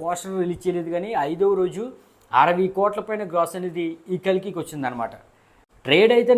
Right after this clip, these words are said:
నలభై నుండి నలభై ఐదు కోట్లు మాత్రమే వస్తుందని అంచనా వేశారు, కానీ ట్రేడ్ అంచనాలను తలకిందులు చేస్తూ ప్రభాస్ అరవై కోట్ల పైన గ్రాస్ అనేది రాబట్టాడు.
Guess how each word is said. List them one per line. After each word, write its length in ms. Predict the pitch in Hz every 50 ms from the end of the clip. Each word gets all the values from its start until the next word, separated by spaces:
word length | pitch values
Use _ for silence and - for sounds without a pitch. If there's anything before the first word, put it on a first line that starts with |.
| 233
నలభై 280 | 202 190 202 208 220 226 226
నుండి 160 | 233 233 226 214 196
నలభై 220 | 185 190 190 208 202
ఐదు 100 | 190 196 196
కోట్లు 200 | 202 190 190 196 196
మాత్రమే 260 | 185 180 185 202 202 175 151
వస్తుందని 360 | - - - 175 180 175 165 143
అంచనా 240 | 139 135 156 156 147 139
వేశారు, 280 | 139 135 - 135 120 - - _ _ _ _ _
కానీ 180 | 131 139 151 151 131 156
ట్రేడ్ 300 | - 131 143 170 190 202 185
అంచనాలను 400 | 185 180 180 185 196 196 196 196 190 -
తలకిందులు 440 | 139 143 151 151 160 160 156 151 135 156
చేస్తూ 220 | 156 156 156 175 151 - -
ప్రభాస్ 360 | 131 135 165 156 135 - - - _ _ _ _ _ _ _ - 113 123
అరవై 260 | 139 151 156 151 147 147
కోట్ల 260 | 170 180 180 180 185 - 190
పైన 160 | 185 180 180 156 147
గ్రాస్ 220 | 147 139 139 151
అనేది 180 | 151 147 135 123 120
రాబట్టాడు. 380 | 123 120 117 - 110 104 -